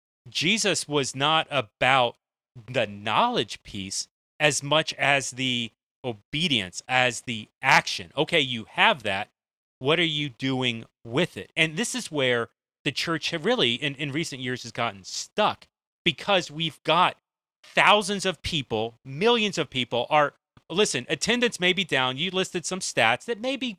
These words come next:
better, it may be worse, but it's not what it was pre-covid. But that's still the best resource we have because those people know people. Those people,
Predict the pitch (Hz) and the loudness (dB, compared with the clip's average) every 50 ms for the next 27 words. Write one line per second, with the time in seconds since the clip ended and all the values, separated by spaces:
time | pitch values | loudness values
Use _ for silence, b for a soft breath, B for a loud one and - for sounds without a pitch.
0 | _ _ 185 175 185 196 190 185 185 175 180 202 214 208 190 151 131 135 147 160 | _ _ 2 4 4 4 4 2 0 0 0 0 0 -2 -4 -2 -2 0 0 -2
1 | - - - 151 131 - _ _ _ _ - - 170 - - - 180 190 202 165 | -4 -4 -4 -4 -4 -4 _ _ _ _ -4 -2 0 0 2 4 4 6 6 6
2 | 175 190 185 160 151 156 165 156 143 - - - 147 127 - - - 180 214 202 | 4 4 2 4 4 4 4 4 2 0 -4 -4 -4 -4 -4 -4 -2 -2 -2 -2
3 | 170 - 90 87 - _ _ _ _ _ _ _ _ _ _ _ _ _ _ _ | -2 -6 -8 -10 -12 _ _ _ _ _ _ _ _ _ _ _ _ _ _ _
4 | 220 202 - 220 185 - - - - 247 247 214 180 135 - 170 165 151 - - | 2 4 6 6 4 4 2 2 2 4 4 4 2 2 6 6 6 6 4 0
5 | 135 165 175 - 151 131 123 - - 123 113 104 - _ _ - 202 220 185 101 | -4 -4 -2 -2 -2 -2 -2 -4 -6 -8 -8 -8 -10 _ _ -6 -4 -4 -4 -4
6 | - - - _ _ _ _ _ _ _ _ _ _ - 175 139 - - - 202 | -6 -10 -16 _ _ _ _ _ _ _ _ _ _ 0 0 0 -2 0 2 4
7 | 196 175 165 143 - - 139 - 170 185 202 202 - - - - 240 233 - - | 6 6 4 2 -2 -4 0 2 4 4 4 2 -2 -6 -4 -2 -2 -2 -2 0
8 | 120 110 110 - _ _ _ _ _ _ _ - 143 139 180 208 202 - 147 117 | -2 -2 -2 -4 _ _ _ _ _ _ _ -12 0 4 4 6 6 4 0 -4
9 | 101 - - - - - _ _ _ _ _ _ 120 117 151 180 220 214 - - | -6 -6 -8 -14 -18 -18 _ _ _ _ _ _ 0 2 2 4 4 2 -2 -4
10 | 202 214 208 - 190 175 165 147 | -4 -4 -2 -2 -4 -4 -4 -6